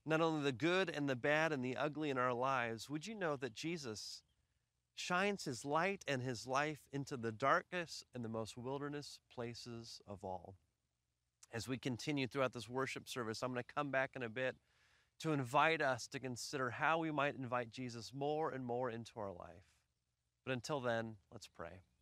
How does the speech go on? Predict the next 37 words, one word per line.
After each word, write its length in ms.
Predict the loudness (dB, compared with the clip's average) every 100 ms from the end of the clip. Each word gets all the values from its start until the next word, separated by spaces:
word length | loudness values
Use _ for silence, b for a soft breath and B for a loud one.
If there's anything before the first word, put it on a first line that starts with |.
| _ _ _ b b b b
Jesus, 180 | -4 0
I 100 | 0
thank 300 | 4 4 4
you 80 | 0
for 160 | -4 -2
your 140 | 2
love. 280 | 4 4 6
I 80 | 2
thank 340 | 4 2 2
you 80 | -4
that 120 | -4
you 180 | 0 0
have 120 | 0 -2
defeated 760 | -2 -2 -2 -2 0 0 0 2
death, 300 | 2 2 0
that 100 | -4
you 140 | -2
burst 300 | 0 0 0 -4
forth 280 | 0 2 0
from 200 | -4 -4
the 80 | -4
tomb, 400 | -2 -2 -2 0
that 100 | 2
on 140 | 4
that 160 | 4 2 0
Easter 640 | -4 -4 -6 -2 0 0 0
morning, 520 | 0 2 0 -4 -10 -18 _ _ _ _ _ _ _ _ _ -2
that 140 | -2 2
in 160 | 6 8
the 100 | 10
wilderness 520 | 10 8 8 4 2
and 80 | 0
in 100 | 2
the 80 | 2
dark, 320 | 4 6 6 2
you 180 | -2
accomplished 920 | -2 -4 -6 -6 -4 -4 -2 -6 -10